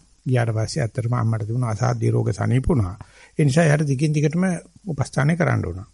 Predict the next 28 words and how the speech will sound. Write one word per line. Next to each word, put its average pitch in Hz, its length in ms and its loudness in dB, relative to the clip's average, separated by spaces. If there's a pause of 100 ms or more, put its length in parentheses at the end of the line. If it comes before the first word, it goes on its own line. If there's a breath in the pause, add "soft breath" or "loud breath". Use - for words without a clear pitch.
(420 loud breath)
ඉතින් 180 200 2
වරින් 151 300 4
වර 185 160 4
එනවා 151 220 4
ඒ 117 100 2
දවස්වල. 110 320 0
මම 127 100 0
ඇත්තටම 131 320 -2
ආවෙත් 117 340 0
නැහැ. - 240 -8 (320)
ආවට 139 180 0
පස්සේ 143 260 0
මම 139 240 2
"කොහොම 139 340 4
ජීවිතේ?" 131 460 2
කියලා. 98 260 -6 (460 soft breath)
අනේ 113 220 2
මන් 120 220 2
දන්නේ 113 140 2
නැහැ 107 200 0
ස්වාමීන් 104 360 -2
වහන්සේ 117 360 0 (640)
ගේ-, 127 280 2
ගිහි 147 300 4
ජීවිතයේ 147 540 2
මිනිස්සු 139 480 2
විඳින 127 420 4
විඳිල්ල 143 540 4